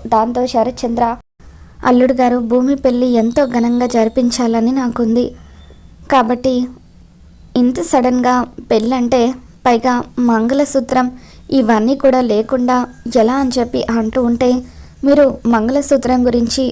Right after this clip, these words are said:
ఆలోచిస్తున్నట్లయితే టెన్షన్ పడాల్సిన అవసరం లేదు. ఇదిగోండి, నా దగ్గర మంగళసూత్రం కూడా ఉంది. ఎప్పుడు భూమి సరే అంటే అప్పుడు తాళి కట్టాలని చెప్పి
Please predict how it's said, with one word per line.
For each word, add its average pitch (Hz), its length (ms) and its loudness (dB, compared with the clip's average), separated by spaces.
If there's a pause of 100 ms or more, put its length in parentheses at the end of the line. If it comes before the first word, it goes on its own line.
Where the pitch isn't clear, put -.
(140)
ఆలోచిస్తున్నట్లయితే 247 1080 0 (520)
టెన్షన్ 277 460 2
పడాల్సిన 247 420 2
అవసరం 240 380 0
లేదు. 233 240 0 (140)
ఇదిగోండి, 240 480 0 (460)
నా 247 120 2
దగ్గర 226 300 0 (340)
మంగళసూత్రం 254 720 -2
కూడా 240 260 -2
ఉంది. 247 240 0 (960)
ఎప్పుడు 247 340 2 (180)
భూమి 262 380 4
సరే 247 320 0
అంటే 240 260 0 (120)
అప్పుడు 240 300 -2 (520)
తాళి 269 260 4
కట్టాలని 254 540 0
చెప్పి 240 320 -2